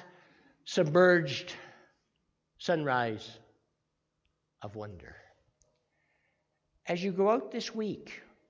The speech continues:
look for it. Look for those moments when things come together. Look for there, those moments when suddenly solutions happen that you never expected. Look for those moments when somebody does come into you and say, "Would you like a cup of coffee to feel better?" And think,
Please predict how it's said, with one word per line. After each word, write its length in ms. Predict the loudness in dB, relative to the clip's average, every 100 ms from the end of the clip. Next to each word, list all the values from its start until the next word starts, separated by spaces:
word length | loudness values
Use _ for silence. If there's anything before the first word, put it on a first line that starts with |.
| _ _
look 200 | -6 -6
for 260 | -4 -8 -8
it. 200 | -10 -20 -20 _ _ _ _ 0
Look 180 | 0 2
for 180 | 4 6
those 240 | 6 4
moments 480 | 4 4 4 0 -4
when 140 | -6
things 340 | -2 -2 -2 -4
come 380 | -2 -2 0
together. 520 | -2 -2 -2 -2 -6 -10 -18 -2
Look 180 | 0 2
for 160 | 4 4
there, 300 | 4 2 2
those 300 | 4 4 4
moments 420 | 6 6 4 0
when 140 | -4 0
suddenly 420 | 0 0 0 -2
solutions 640 | -2 0 0 -2 -4 0
happen 340 | 2 2 0
that 160 | -4 -2
you 80 | -2
never 300 | 0 0 0
expected. 640 | -2 -2 0 0 -2 -6 -8 -10 2
Look 240 | 2 2
for 200 | -4 0
those 280 | 2 2 2
moments 360 | 2 2 0
when 140 | -4 -2
somebody 380 | 2 2 2 4
does 320 | 6 6 6
come 180 | 2 2
into 220 | 2 0
you 260 | 2 2 0 -6
and 140 | -4 2
say, 180 | 4
"Would 160 | 6 4
you 100 | 4
like 180 | 4 4
a 80 | 0
cup 200 | -2 -2
of 100 | 0
coffee 360 | 0 0 -2
to 100 | -6
feel 220 | -2 0
better?" 340 | 2 4 4 2
And 140 | 0
think, 320 | -6 -6 -8